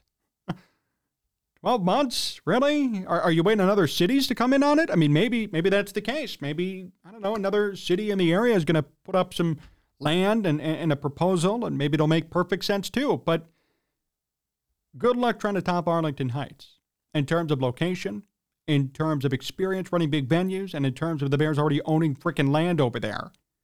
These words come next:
To me, it makes perfect sense. It, it makes a, it's a perfect fit.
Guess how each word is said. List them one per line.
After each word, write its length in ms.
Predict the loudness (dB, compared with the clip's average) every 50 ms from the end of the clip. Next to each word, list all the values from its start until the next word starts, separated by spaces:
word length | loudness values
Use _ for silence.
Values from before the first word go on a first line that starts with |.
| _ _ _ _ _ _ _ _ _ _ _ _ _ _ _ _ _ _ _ _ _ _ _ _ _ _ _ _ _ _ _ _ _ _ _ _ _ _ _ _ _ _ _ _ _
To 100 | 0 2
me, 420 | 4 4 4 4 4 4 4 2
it 200 | 2 0 -2 -2
makes 240 | 0 0 0 0 -2 -8 _ _
perfect 460 | _ -4 -2 -2 0 -2 -2 -4 -2
sense. 720 | -2 0 2 2 2 0 -2 -4 -8 -10 -12 -16 -20 _ _ -10
It, 200 | -10 -8 -6 -6
it 200 | -8 -8 -6 -2
makes 240 | -2 -2 -2 -4 -10
a, 100 | -14 -14 _ -12
it's 180 | -12 -12 -12
a 60 | -12
perfect 420 | -14 -12 -8 -8 -6 -6 -6 -8 -8
fit. 360 | -6 -6 -4 -4 -6 -10 -16